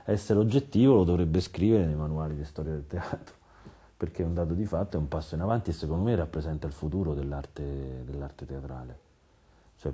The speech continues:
è molto probabile che, ammesso anche che si esaurisca con noi,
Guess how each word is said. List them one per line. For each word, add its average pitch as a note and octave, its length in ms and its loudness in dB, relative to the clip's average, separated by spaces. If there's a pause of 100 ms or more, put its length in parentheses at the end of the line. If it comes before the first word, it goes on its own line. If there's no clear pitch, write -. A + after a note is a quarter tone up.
(140)
è D2 120 -6
molto F2+ 340 0
probabile E2 640 0
che, C#2+ 220 -4 (640)
ammesso G2+ 480 0
anche G2+ 280 0
che E2+ 120 -4
si - 140 -4
esaurisca E2+ 580 -2
con E2+ 200 -2
noi, D2+ 460 -2